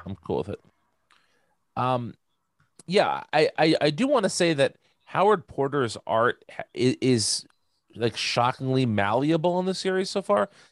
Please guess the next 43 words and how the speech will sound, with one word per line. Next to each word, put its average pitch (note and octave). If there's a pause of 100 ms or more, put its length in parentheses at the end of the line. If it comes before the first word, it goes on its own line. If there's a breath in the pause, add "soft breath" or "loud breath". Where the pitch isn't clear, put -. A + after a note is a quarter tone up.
Not G3
that A3
I G3+
would F3+
say E3
that C3+
he C3+
was, C3
like, A#2+
the G#2+
stiffest -
artist A2+ (520)
out C3
there, G#2+
but A2+
he's B2+
not D3
somebody C#3
that B2
I A2+
would A2
typically B2 (380 soft breath)
refer B2
to A2+
as G#2
being A2+
somebody A2+
whose G#2+
work, A2 (960)
like, A2+ (1200)
changes D#3
too F#3+
much F3+
from F#3+
book F#3
to F#3
book. F#3
You D3+
sort D#3+
of C#3
know B2
what A#2+
a, A2+